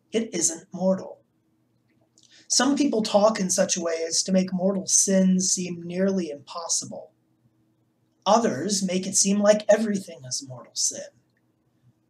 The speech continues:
Please avoid these extremes. We should be honest with ourselves. If, God forbid, you should find yourself in such a state, please get to confession as soon as possible.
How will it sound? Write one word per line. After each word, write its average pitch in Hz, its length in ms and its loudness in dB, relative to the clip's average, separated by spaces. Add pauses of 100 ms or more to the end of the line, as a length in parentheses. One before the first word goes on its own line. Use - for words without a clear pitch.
(180)
Please 196 1000 0
avoid 185 540 0
these 160 260 -6
extremes. - 1000 -6 (760)
We 226 100 4
should 226 200 4
be 247 240 -2
honest 202 440 2
with 185 160 -8
ourselves. - 1000 -10 (720)
If, 220 360 4
God 190 360 4
forbid, 165 340 -8
you 160 60 -8
should 185 180 -4
find 175 260 -6
yourself 156 400 0
in 151 100 -14
such 143 260 -2
a - 20 -2
state, 190 400 -2
please 277 300 0
get 262 160 0
to 190 100 -4
confession 185 800 -4
as 151 100 -2
soon 226 200 0
as 226 120 0
possible. - 640 -8